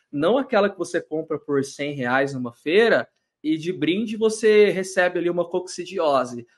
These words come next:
tá? Comprar calopsita, sério, já comprou calopsita no pet shop? Naquele, naquela agropecuária que não limpa o fundo na gaiola, que é tudo zoneado. Comprar uma calopsita ali é receber de brinde ali uma megabactéria, uma coccidiose,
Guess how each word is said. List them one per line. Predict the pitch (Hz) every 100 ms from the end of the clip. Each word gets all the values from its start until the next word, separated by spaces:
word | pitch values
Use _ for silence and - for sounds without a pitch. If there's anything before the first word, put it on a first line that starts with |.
| _
tá? | 139
Comprar | 139 165 165 190 202 302
calopsita, | 311 269 254 262 - 185
sério, | 208 214 165
já | 226
comprou | 226 208
calopsita | 190 170 165 - 160 165
no | 190
pet | 147 -
shop? | - 160 - _ _ _ -
Naquele, | 139 185 185
naquela | 170 170 180
agropecuária | 175 180 180 170 170 170 180 160
que | 156 165
não | 175
limpa | 165 185 180
o |
fundo | - 170
na | 160 170
gaiola, | 165 156 165 170 160 147
que |
é | 160
tudo | - 180
zoneado. | 170 165 170 180 175 _ _ _
Comprar | 214 214
uma | 262
calopsita | 269 247 214 - 208 165
ali | 175 240 165 - _ -
é | 170
receber | 202 208 208 208
de | 202
brinde | 180 196 202 180
ali | 175
uma | 196 185 156 131 120
megabactéria, | 135 156 156 139 - 135 160 185 175 165
uma | 147 147
coccidiose, | 151 - 139 131 123 139 165 175 180 170 170